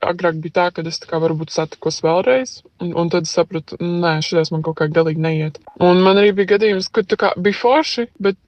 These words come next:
tā kā nebija līdz galam forši, un tad tas ievilkās uz kaut kādām attiecībām uz dažiem mēnešiem, kur es sapratu, nu, ka nav jēga. Nu, izklausās tā ļoti bezjūtīgi un cīniski, kas tā saku, bet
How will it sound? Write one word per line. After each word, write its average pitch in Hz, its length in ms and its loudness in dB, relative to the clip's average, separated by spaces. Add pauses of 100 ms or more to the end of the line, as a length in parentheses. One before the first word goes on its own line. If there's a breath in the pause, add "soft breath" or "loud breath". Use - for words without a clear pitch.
tā 208 80 -4
kā 208 100 2
nebija 196 460 2
līdz 165 180 -6
galam 240 340 2
forši, 196 380 -2
un 190 160 -2
tad 202 140 -4
tas 208 160 -4
ievilkās 170 600 2
uz - 120 -16
kaut 170 180 -8
kādām 165 420 -2
attiecībām 156 800 -4
uz 156 120 -6
dažiem 156 340 -2
mēnešiem, 160 520 -4 (540 loud breath)
kur 247 140 6
es 226 100 -4
sapratu, 226 380 2
nu, 196 80 -4
ka 214 140 -2
nav 202 260 2
jēga. 160 480 2 (180)
Nu, 202 120 4
izklausās 165 520 -2
tā 156 120 -6
ļoti 160 320 0
bezjūtīgi 156 680 -2
un 151 120 -6
cīniski, 160 500 -6
kas - 220 -10
tā 156 140 -4
saku, 165 400 -6
bet - 180 -12